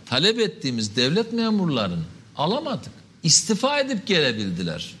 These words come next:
Altı ay, istifa edince de altı ay ona göre veremiyorsunuz. Böyle zorluklar yaşadık. Ama şu anda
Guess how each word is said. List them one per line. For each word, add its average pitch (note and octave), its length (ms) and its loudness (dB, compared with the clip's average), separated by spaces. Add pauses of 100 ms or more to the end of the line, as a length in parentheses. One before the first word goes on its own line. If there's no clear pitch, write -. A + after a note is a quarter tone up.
(220)
Altı G#3 400 0
ay, G3 100 -2
istifa G3+ 380 2
edince C#4+ 360 -2
de G#3 160 2 (380)
altı G#3+ 400 0
ay C#4 280 -2 (160)
ona G#3+ 220 2
göre A3+ 400 2
veremiyorsunuz. G#3 840 0
Böyle D4+ 160 -2
zorluklar D4 500 0
yaşadık. C#3+ 400 -4 (560)
Ama G3 200 0
şu B3 220 0
anda E3 440 -2